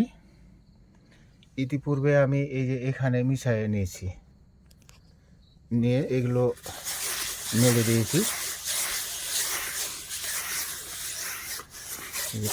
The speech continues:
পানি আছে, এই যে, এই যে পানি, তো এগুলো ভিজিয়ে রেখে দেবো। এটাও একই অবস্থা, এটাকেও ই করেছি, এই যে পানি।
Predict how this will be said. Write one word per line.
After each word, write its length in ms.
পানি 180
আছে, 180
এই 100
যে, 60
এই 100
যে 140
পানি, 180
তো 80
এগুলো 260
ভিজিয়ে 360
রেখে 220
দেবো। 160
এটাও 220
একই 180
অবস্থা, 340
এটাকেও 380
ই 100
করেছি, 320
এই 100
যে 60
পানি। 180